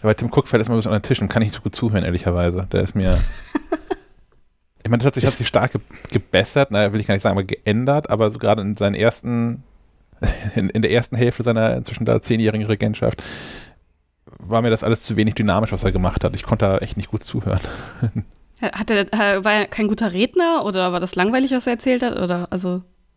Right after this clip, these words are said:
Speaker 1: Ja, der, ich finde, das ist so, wie, wie er auch heute optisch immer noch rüberkommt. Das ist schon so ein Sparkassenvorstand irgendwie.
Speaker 3: <laughs> Ja, passt.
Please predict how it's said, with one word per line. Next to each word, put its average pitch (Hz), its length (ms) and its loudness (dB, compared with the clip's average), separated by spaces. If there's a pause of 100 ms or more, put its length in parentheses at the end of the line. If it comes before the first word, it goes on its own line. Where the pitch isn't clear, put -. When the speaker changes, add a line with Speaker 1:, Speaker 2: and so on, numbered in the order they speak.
(140)
Speaker 1:
Ja, - 80 -8 (180)
der, 120 120 2 (380)
ich 110 120 -4
finde, 135 240 0
das - 20 -2
ist - 120 -4
so, 127 260 2
wie, 117 420 -2
wie 123 200 0
er 92 80 4
auch - 200 -4
heute 147 260 2
optisch - 380 0
immer 110 140 2
noch 98 100 0
rüberkommt. 104 500 2
Das 107 140 2
ist 131 80 2
schon 139 160 0
so 127 60 2
ein 110 60 -2
Sparkassenvorstand 92 1000 0
irgendwie. 92 520 0
Speaker 3:
<laughs> - 60 8 (920)
Ja, 214 260 2 (340)
passt. 226 420 -2